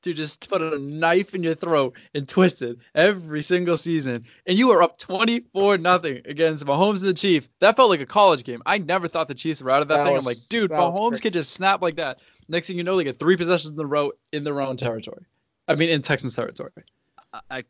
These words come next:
Speaker 3: couple of things about that game. First of all, I saw some tweets flying out there saying that was one of the greatest comebacks. No, the,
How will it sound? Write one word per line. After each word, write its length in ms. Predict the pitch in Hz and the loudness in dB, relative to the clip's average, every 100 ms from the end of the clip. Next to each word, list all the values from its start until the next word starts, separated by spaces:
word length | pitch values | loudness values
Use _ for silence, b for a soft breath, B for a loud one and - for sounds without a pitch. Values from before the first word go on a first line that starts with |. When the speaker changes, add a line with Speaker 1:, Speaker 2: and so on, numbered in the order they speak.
| - | -6
Speaker 3:
couple 240 | 180 175 | -4 -2
of 60 | 156 | -4
things 220 | 160 143 | -6 -6
about 240 | 135 127 139 | -4 -4 -2
that 200 | 135 - | -4 -4
game. 200 | 127 123 | -10 -10
First 320 | - 180 - | -2 -2 0
of 100 | 147 | 0
all, 100 | 143 | 2
I 120 | 131 | 2
saw 240 | 123 151 135 | 2 0 0
some 220 | - 127 | -2 -10
tweets 340 | - 139 123 | -8 -8 -8
flying 340 | - 143 123 127 | -4 0 0 2
out 220 | 127 120 | 0 0
there 180 | 127 117 | -4 -4
saying 240 | - 120 | -6 -6
that 140 | 120 113 | -6 -6
was 160 | 113 | -10
one 140 | 120 123 | -8 -8
of 80 | |
the 80 | 113 | -6
greatest 320 | 127 117 110 | -4 -4 -4
comebacks. 520 | - 123 113 110 107 - | -6 -6 -2 -2 -4 -4
No, 260 | 131 104 | 0 0
the, 140 | 135 | -2